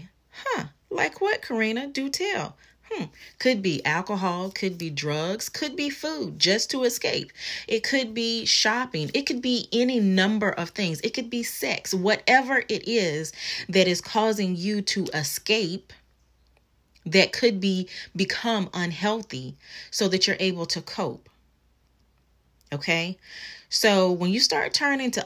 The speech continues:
unhealthy habits for comfort, that's going to lead to additional issues in your life. So if you're feeling unhappy and you take a couple of extra drinks,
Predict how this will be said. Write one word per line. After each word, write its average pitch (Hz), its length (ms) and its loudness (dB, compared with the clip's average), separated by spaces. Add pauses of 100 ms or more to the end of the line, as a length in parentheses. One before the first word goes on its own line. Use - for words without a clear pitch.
unhealthy 220 460 0
habits 185 500 0
for 151 140 -8
comfort, 202 580 -2 (720)
that's 185 300 2
going 190 300 0
to 185 120 -4
lead 170 420 -4
to 151 760 -6 (440)
additional 147 580 -2
issues 135 400 -6
in 143 160 -6
your 143 160 -4
life. - 520 -12 (520)
So - 140 -6
if 143 160 -4
you're 180 100 0
feeling 247 380 2
unhappy 240 720 0 (640)
and 160 360 -2
you 180 120 -6
take 214 180 -2
a 208 60 -6
couple 226 260 -4
of - 80 0
extra 233 280 -2
drinks, 233 600 0